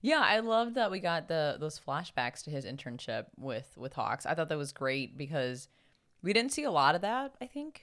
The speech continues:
Um, I saw, I think we saw more of it with some of the other internships, maybe less with Tokoyami's. And so I, I enjoyed it. And it, it kinda gives us a, another side of Hawks that we haven't seen before, 'cause he can be pretty,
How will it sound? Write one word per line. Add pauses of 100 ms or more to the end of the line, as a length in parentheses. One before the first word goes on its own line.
(120)
Um,
I
saw,
I
think
we
saw
more
of
it
with
some
of
the
other
internships,
maybe
less
with
Tokoyami's. (340)
And
so
I,
I
enjoyed
it.
And
it,
it
kinda
gives
us
a,
another (120)
side
of
Hawks
that
we
haven't
seen
before,
'cause
he
can
be
pretty,